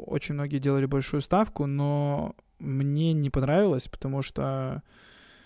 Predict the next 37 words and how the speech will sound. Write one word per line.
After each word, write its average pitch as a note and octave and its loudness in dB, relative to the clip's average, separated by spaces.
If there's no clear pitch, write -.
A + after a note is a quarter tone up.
ну, G3+ 2
ты F#3 4
ку-, F3+ -2
как F3+ 4
я E3+ 6
скажу D3 0
за C3+ 0
себя, D3 2
не D3+ -2
скажу C#3 0
за C3+ 0
остальных, D3+ 0
я, D3 0
ты - -6
куришь F3 6
пять-десять D#3+ 0
минут, F#3 0
а E3 2
Ромка D#3 -2
отъёбывает, F#3 0
и D#3+ -2
вроде D3 0
бы C#3 0
дальше F3 6
просто D3+ -2
куришь C#3 -4
табачку, C3 -2
как - -6
будто D#3 -2
бы D#3 -6
кальян D3 -2
курился C#3 -4
уже C#3 -2
до C#3+ 2
тебя D3 -2
минут C#3+ -4
сорок, G3+ 2